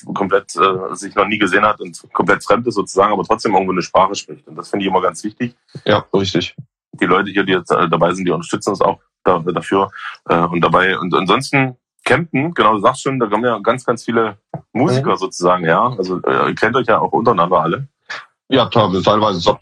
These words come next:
Speaker 2: Schule gegangen, ne? Das ist ja hier auch, Campen ist ja jetzt auch nicht, äh, Berlin, ne? Wo du dich als
Speaker 1: Ja.
Speaker 2: fünfzehnjähriger jahrelang nicht treffen kannst, ne?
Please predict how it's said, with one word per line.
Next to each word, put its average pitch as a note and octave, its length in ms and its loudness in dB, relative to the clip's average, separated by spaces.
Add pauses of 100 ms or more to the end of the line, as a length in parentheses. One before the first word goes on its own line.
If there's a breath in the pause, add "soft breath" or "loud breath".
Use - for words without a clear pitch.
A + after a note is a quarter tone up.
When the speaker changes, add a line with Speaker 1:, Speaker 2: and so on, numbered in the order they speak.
(140)
Speaker 2:
Schule A2 140 2
gegangen, F2 260 2
ne? F#2 220 2
Das F#2+ 120 0
ist - 40 0
ja F2+ 80 2
hier E2 180 4
auch, F2 160 -4 (160)
Campen G#2 240 2
ist G2 120 0
ja F#2+ 120 2
jetzt F2 140 0
auch F#2 140 2
nicht, F#2 300 -2
äh, E2+ 220 2
Berlin, G2+ 440 -2 (360)
ne? G2 240 0 (100)
Wo F2+ 120 2
du F2 80 2
dich F2+ 140 0
als F2 160 0
Speaker 1:
Ja. - 20 -10
Speaker 2:
fünfzehnjähriger F2+ 920 0 (200)
jahrelang F2 340 2
nicht E2 120 -4
treffen F2 240 0
kannst, D#2+ 300 0
ne? E2 160 0